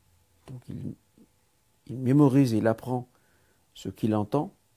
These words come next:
et ce qu'il lit. ولسان سؤول. Et une langue qui pose des questions. Il ne met pas de gêne. Il se rendra auprès de la demeure de Omar ibn al-Khattab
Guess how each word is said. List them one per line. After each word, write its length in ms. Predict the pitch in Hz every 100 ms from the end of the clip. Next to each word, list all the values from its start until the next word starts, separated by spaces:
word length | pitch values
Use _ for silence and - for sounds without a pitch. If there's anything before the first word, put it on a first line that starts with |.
| _ _ -
et 80 |
ce 120 | 104 117
qu'il 240 | - 101
lit. 160 | 147 - _ _ _ _ _ _ _ _
ولسان 800 | 113 113 113 - 151 156 160 170
سؤول. 400 | - 143 127 95 101 _ _ _ _ _ _ _ _ -
Et 120 | 120
une 140 | 113
langue 380 | 123 151 123 -
qui 180 | - 113 - _
pose 300 | 156 139 95
des 120 | 98
questions. 340 | - - - - _ _ _ _ _ _ _ -
Il 60 |
ne 60 | 98
met 100 | 104
pas 160 | 131
de 80 | 120
gêne. 280 | 107 127 87 - _ _ _ _ _ _ _ _ _
Il 100 | 110
se 120 | -
rendra 580 | 113 123 120 143 135 - _ _ _ _ _
auprès 340 | - 110 143 139
de 120 | 113
la 160 | 107 101
demeure 640 | 120 120 127 120 101 - _ _ _ -
de 60 |
Omar 340 | 101 120 120 107 -
ibn 200 | 107 110
al-Khattab 580 | 101 120 - 185 190